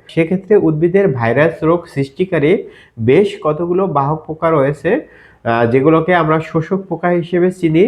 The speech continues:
তার মধ্যে অন্যতম হলো সাদামাছি, জাপ পোকা, থ্রিপস, জেসিড, সবুজ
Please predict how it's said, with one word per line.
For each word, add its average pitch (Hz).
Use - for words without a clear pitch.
তার 139
মধ্যে 156
অন্যতম 160
হলো 160
সাদামাছি, 151
জাপ 131
পোকা, 175
থ্রিপস, 160
জেসিড, 139
সবুজ 165